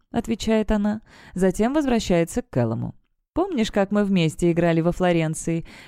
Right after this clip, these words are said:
Ты был моим любимым партнёром в той поездке». Прекрасно. Мне глубоко насрать на то, что Кристина Хантли Харт хочет пофлиртовать с Кэлломом. Пусть бы у них даже был секс на той неделе.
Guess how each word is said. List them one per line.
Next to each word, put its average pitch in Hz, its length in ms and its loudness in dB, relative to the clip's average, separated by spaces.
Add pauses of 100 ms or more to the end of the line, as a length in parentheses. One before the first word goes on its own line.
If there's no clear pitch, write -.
(100)
Ты 202 120 6
был 185 200 4
моим 214 240 2
любимым 247 560 2
партнёром 269 640 0
в - 80 -10
той 156 140 2
поездке». 143 640 -2 (380)
Прекрасно. - 680 -4 (340)
Мне 190 180 4
глубоко 175 400 2
насрать 165 460 0
на 135 120 0
то, 190 140 -2
что 165 160 -2
Кристина 165 440 -2
Хантли 156 340 -2
Харт 214 300 -2
хочет 208 320 -4
пофлиртовать 190 760 -2
с - 80 -16
Кэлломом. 127 520 0 (480)
Пусть 226 180 2
бы 196 100 2
у 196 60 4
них 214 160 2
даже 180 200 2
был 196 180 2
секс - 360 -2
на 156 140 2
той 165 180 0
неделе. 156 480 2